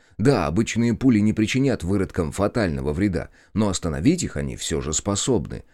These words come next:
А суть этой перестрелки как раз и заключалась в том, чтобы выиграть немного времени.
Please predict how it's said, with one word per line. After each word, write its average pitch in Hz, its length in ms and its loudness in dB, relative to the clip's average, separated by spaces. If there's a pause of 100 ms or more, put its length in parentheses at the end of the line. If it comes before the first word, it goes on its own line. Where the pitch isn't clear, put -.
(120)
А 90 140 -2
суть 190 300 2
этой 92 180 2
перестрелки 87 640 -2
как 85 220 -4
раз 131 180 0
и 151 40 0
заключалась 139 680 0
в - 140 -20
том, 110 280 2 (140)
чтобы 120 300 2
выиграть 143 400 4
немного 104 380 2
времени. 69 520 -4